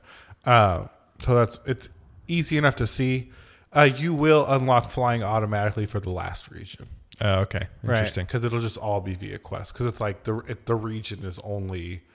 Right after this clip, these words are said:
Speaker 1: for that last part. So you just do, like, quest, quest, quest, quest, and then you're done with that region.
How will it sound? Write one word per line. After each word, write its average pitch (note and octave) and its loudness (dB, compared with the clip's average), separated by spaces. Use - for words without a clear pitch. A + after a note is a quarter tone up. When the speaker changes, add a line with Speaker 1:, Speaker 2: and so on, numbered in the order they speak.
Speaker 1:
for A#2+ -2
that F#2+ -4
last F#2 -6
part. G#2+ 2
So - -6
you G#2 -4
just F#2+ -8
do, G#2 -8
like, F#2+ -8
quest, - -6
quest, - -10
quest, - -10
quest, - -8
and G2+ -16
then F#2+ -16
you're F#2+ -12
done G2+ -8
with G2+ -12
that F#2+ -10
region. A#2 -6